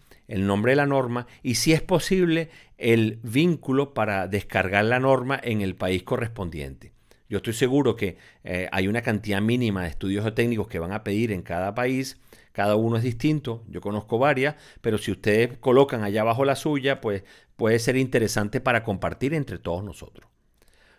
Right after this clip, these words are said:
Vamos entonces hacia adelante, ¿no? La inversión recomendada. El dinero realmente no lo es todo, ¿no? A mí me parece que se debe llevar a cabo una investigación apropiada del sitio con suficiente tiempo de antelación. Esto es muy importante.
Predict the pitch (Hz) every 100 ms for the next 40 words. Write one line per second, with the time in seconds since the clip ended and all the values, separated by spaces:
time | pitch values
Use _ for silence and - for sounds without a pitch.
0 | _ 131 147 196 180 151 143 165 151 -
1 | - 110 - 95 82 76 69 67 58 -
2 | _ _ _ _ _ _ _ _ _ -
3 | - _ - - 139 156 147 190 185 202
4 | 180 123 92 82 71 64 - - - _
5 | 143 151 180 220 214 202 - 143 151 170
6 | 175 170 151 139 151 151 147 143 - 104
7 | 85 69 80 147 - _ - - 95 127
8 | 143 147 156 139 156 - 101 101 113 131
9 | 143 143 139 147 151 147 135 139 120 -
10 | 113 120 127 131 131 147 143 - 151 113
11 | 123 147 - - _ _ - 151 165 -
12 | - 123 113 113 113 117 117 131 123 120
13 | 139 127 123 110 92 - 92 82 90 -
14 | 139 135 139 147 135 110 - 80 71 -